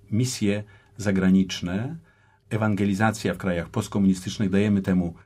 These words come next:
pierwszeństwo w naszej pracy. W Polsce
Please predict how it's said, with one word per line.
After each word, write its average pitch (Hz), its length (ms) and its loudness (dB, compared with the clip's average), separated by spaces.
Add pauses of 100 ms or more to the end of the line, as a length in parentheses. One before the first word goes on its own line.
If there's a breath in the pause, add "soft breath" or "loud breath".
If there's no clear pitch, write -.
pierwszeństwo 98 880 -2
w - 40 -8
naszej 90 280 -2
pracy. - 400 -8 (580 soft breath)
W - 140 -20
Polsce 117 760 -2